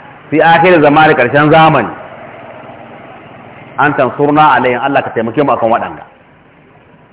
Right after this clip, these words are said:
Da su yi wannan addu'a, wuzu mu Gadafana, sai a, sai Gadafana ta rusa, ma'ana sai a wace su. Jama'a, ba iya kai yadda da abin ba kenan?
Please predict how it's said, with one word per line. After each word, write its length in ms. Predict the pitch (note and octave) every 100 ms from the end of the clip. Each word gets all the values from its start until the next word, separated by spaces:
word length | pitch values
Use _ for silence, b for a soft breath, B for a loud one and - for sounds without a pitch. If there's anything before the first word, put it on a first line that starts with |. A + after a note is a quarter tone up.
| _ - _ - - - - - - - -
Da 120 | B2+ C#3
su 60 |
yi 100 | A#3+
wannan 480 | C4 C#4 B3+ G#3+ G3
addu'a, 240 | G#3+ F#3
wuzu 240 | F3+ G3+ E3+
mu 80 | G#3+
Gadafana, 380 | F3 D3+ D#3 C#3+
sai 80 | F#3
a, 80 | D3+ C#3 - - -
sai 100 | F#3
Gadafana 380 | F3 C#3+ D#3 C#3+
ta 80 | A#2
rusa, 320 | A#2 A2 F#2+ -
ma'ana 320 | A#2+ C3+ D3+ D3+
sai 80 |
a 80 | D#3
wace 240 | C3 C3+ G#2
su. 140 | - - - - - - - - - - - _ - - - - _ _ _ _ - - _ -
Jama'a, 380 | A#2 E3 F#3+ F3
ba 160 | D3+ D#3
iya 160 | G3 E3+
kai 160 | F#3 F3
yadda 160 | D#3+ E3
da 80 |
abin 160 | D3+ D3+
ba 80 | D3+
kenan? 240 | C#3+ F#3